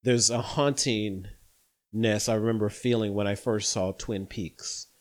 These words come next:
or when I fa-, saw Fire Walk with Me. Like, there was these hauntings that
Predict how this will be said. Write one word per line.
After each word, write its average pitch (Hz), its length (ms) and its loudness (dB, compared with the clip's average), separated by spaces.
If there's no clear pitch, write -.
or 107 100 2
when 110 120 4
I 107 80 4
fa-, 101 300 4
saw 110 360 4
Fire 98 320 2
Walk 98 300 -2
with 87 140 -8
Me. 78 220 -12
Like, 113 140 2
there 117 100 4
was 113 100 4
these 107 160 0
hauntings 107 720 -2
that 98 280 -2